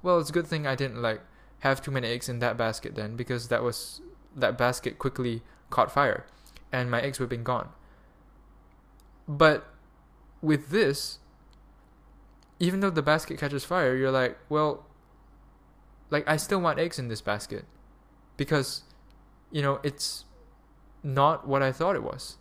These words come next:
It's, like, a different, it's not as black and white as weakness and strength. There's, like,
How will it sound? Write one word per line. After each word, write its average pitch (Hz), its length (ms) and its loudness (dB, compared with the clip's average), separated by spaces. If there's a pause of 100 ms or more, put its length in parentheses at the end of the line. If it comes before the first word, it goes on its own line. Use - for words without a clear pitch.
(120)
It's, - 180 -2
like, 156 120 2
a 147 60 0
different, 147 440 -2 (320)
it's 139 160 -2
not 196 240 6
as 160 240 -2 (340)
black 156 220 4
and 135 160 -4
white 139 260 2 (120)
as 127 360 0 (340)
weakness 143 380 -2
and 127 120 -6
strength. 117 460 -6 (1400)
There's, 156 320 4
like, 156 220 4